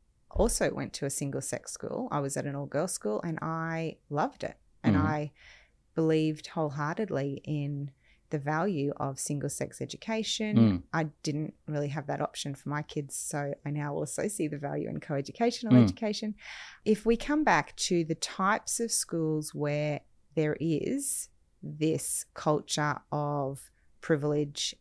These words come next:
Speaker 1: and entitlement, and look,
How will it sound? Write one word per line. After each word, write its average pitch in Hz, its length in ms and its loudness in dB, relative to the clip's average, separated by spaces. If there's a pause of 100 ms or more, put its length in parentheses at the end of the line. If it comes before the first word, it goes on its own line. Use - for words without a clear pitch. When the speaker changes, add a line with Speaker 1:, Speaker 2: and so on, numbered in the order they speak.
(120)
Speaker 1:
and 147 580 -2 (540)
entitlement, - 880 -2 (560)
and 185 260 6
look, - 300 2